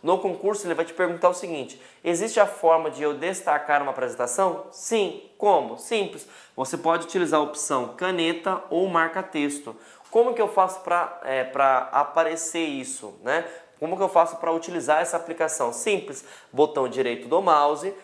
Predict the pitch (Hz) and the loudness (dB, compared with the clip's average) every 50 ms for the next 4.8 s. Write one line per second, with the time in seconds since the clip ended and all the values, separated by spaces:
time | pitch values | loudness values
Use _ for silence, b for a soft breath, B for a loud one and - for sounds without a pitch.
0 | B B B _ - 160 170 175 185 202 220 240 240 220 202 190 160 147 156 180 | B B B _ 0 2 4 4 4 4 4 4 2 4 4 4 4 4 4 2
1 | 185 - 202 202 - 196 185 190 196 - 196 196 202 185 147 127 117 - - B | 2 0 -4 -4 -2 -2 -2 -2 -2 -2 -2 -2 0 0 0 0 -2 -6 -10 B
2 | B B B B B - 131 127 160 143 170 165 160 180 208 214 226 220 220 185 | B B B B B -6 -6 -4 -2 2 4 4 6 4 2 2 0 -6 -6 -6
3 | 180 175 - 160 143 123 131 127 131 147 190 226 240 240 - - - - - - | -6 -2 -2 -2 -2 -2 -2 -2 -2 0 0 0 0 0 -2 -6 -6 -8 -6 -2
4 | 185 220 254 254 240 220 196 - - 143 151 170 196 226 - - | 2 2 4 6 6 4 4 2 0 -2 -4 -2 -4 -4 -6 -10